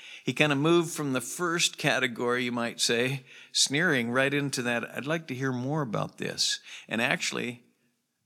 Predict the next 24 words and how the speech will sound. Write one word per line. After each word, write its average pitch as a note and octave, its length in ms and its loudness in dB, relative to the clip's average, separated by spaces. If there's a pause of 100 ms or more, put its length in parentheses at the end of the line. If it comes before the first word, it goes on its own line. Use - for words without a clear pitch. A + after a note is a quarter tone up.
(440)
he - 220 -14
came B2+ 280 -2
back C3+ 300 -2
to B2 80 -2
me A2 80 -2
and A2 80 -2
he G2+ 80 0
said, A2 300 -2
"Could G#2 140 -8
we G#2+ 120 -4
talk A2 320 -4
further?" A2+ 480 -4 (160)
And G2 100 -6
I G2 60 -2
said, G2 260 -2
"Sure." - 280 -8 (680)
We - 120 -6
got B2 180 -2
together, G#2+ 540 -2 (440)
and A2+ 160 -2
on A#2 160 -4
our A2 160 -4
second - 540 2
appointment, F#3+ 800 -6